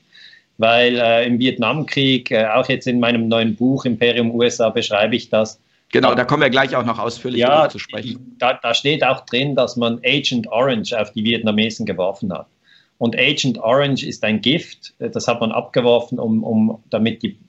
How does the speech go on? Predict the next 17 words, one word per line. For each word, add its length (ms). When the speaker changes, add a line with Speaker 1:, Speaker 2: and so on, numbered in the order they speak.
Speaker 1:
die 100
Bäume 360
ihre 180
Blätter 380
verlieren 440
und 140
dass 140
man 240
die 100
Soldaten 640
in 180
Vietnam 400
besser 280
sehen 280
konnte, 300
die 120
Guerillas. 640